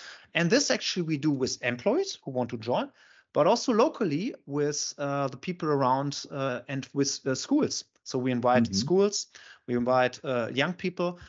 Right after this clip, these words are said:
Speaker 1: and then, uh, we make events where we do all this together,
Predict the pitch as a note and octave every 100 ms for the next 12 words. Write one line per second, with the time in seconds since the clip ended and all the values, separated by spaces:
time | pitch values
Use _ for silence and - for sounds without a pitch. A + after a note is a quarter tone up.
0 | - _ - D3 C#3+ D3+ D#3 D#3+ D3 C#3+
1 | C#3+ C3+ C#3 C#3+ C#3+ C3 B2+ F#3 - -
2 | _ - D3 F3 D3+ D3+ A#2 D#3+ E3+ F3
3 | - E3+ F#3+ D#3+